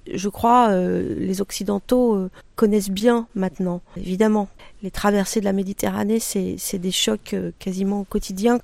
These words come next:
qui nous sont transmis par les médias depuis quelques années.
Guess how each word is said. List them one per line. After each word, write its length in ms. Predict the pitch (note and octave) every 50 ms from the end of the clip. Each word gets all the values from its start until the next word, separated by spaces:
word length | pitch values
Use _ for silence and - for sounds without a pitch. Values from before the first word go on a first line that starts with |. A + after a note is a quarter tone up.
| -
qui 120 | - - G#3
nous 100 | G#3 G3+
sont 160 | - G#3+ G3+
transmis 880 | - - A3+ A3+ G#3+ - - - A3+ A3+ B3 C4 C4+ C4+ C4+ C#4 C#4+ - - - - -
par 420 | - A#3 A#3 A3+ A3+ A#3 A3+ A3 A3+
les 140 | G#3+ G#3+ G3+
médias 360 | G3+ G3 F#3+ - F3+ E3 E3 - - - - - -
depuis 280 | F#3+ - - - G3+ -
quelques 340 | - G3 F#3 - - F3+ F#3+
années. 240 | F#3 F3+ E3+ F3